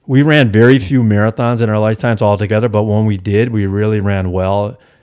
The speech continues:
One of them would have been the, the nineteen eighty-three Boston Marathon. And we, um, we ran two hou-, hours and twenty-one minutes together at Boston, um, which at the time, it was a,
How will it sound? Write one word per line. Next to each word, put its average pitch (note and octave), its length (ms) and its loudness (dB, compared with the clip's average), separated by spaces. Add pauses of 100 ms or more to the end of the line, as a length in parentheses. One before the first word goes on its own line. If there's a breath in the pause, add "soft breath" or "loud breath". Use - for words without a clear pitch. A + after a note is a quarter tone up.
(180 soft breath)
One A2+ 220 0
of A2+ 100 2
them G#2 160 0
would G2+ 100 0
have G2 120 -2
been G2 180 -4
the, F#2+ 180 -6
the A2 140 -6
nineteen G2+ 340 -4
eighty-three G2+ 400 -4
Boston F#2+ 460 -2
Marathon. A#2+ 640 -4 (840 soft breath)
And G#2 340 -6 (480)
we, A2+ 340 -2
um, G2 440 -6 (540)
we A2+ 120 -4
ran A2 200 2
two B2+ 200 -2
hou-, A#2+ 160 2
hours A#2 340 2
and G2 100 -4
twenty-one G#2+ 480 -2
minutes G#2 260 -4
together G#2 320 -2
at G2 160 -4
Boston, G#2 640 -4 (500 soft breath)
um, F#2+ 440 -6 (280)
which A2+ 260 -8
at A2+ 180 -6
the G#2+ 80 -8
time, A2 420 -2 (560 soft breath)
it C#3 100 -10
was G2 180 -4
a, G2+ 120 -4